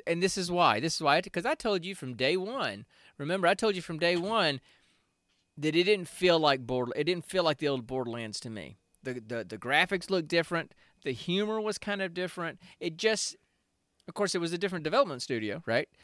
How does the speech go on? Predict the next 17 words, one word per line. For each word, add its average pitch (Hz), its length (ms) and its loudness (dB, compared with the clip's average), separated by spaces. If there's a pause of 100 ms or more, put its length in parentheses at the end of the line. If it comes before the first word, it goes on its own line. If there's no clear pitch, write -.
(120)
So 127 320 2
that's 135 200 -2
probably 127 240 -2
why. 151 340 2
But 120 160 -6
the, 110 120 -8 (160)
it 135 160 -4
just 160 260 -2 (280)
didn't 127 300 -2
look 127 260 -2
like 110 240 -2
Borderlands 117 400 -4
to - 60 -8
me, 117 140 -8
and 165 120 -4
I 196 60 2
just, 240 260 -6